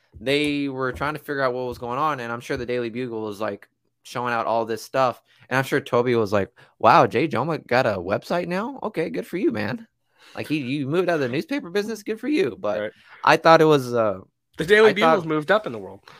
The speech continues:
Speaker 1: Yeah, right? Can, can we also talk about how, like, literally Andrew Garfield's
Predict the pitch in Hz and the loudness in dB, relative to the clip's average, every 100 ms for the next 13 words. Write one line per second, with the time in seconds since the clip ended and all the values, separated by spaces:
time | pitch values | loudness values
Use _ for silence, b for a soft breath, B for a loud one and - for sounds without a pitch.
0 | B 151 143 101 117 151 - - 170 - | B -2 0 2 0 -2 -8 -6 -6 -6
1 | - - 262 269 - 147 143 160 147 131 | -10 -4 2 2 2 0 2 2 2 2
2 | 127 120 110 - _ _ _ _ _ _ | 2 0 -4 -14 _ _ _ _ _ _
3 | _ _ _ _ _ _ _ _ _ _ | _ _ _ _ _ _ _ _ _ _
4 | _ _ _ _ 127 160 214 214 - 151 | _ _ _ _ 0 2 4 2 2 0
5 | 185 185 147 156 165 156 151 - | 2 2 2 2 2 -2 -4 -8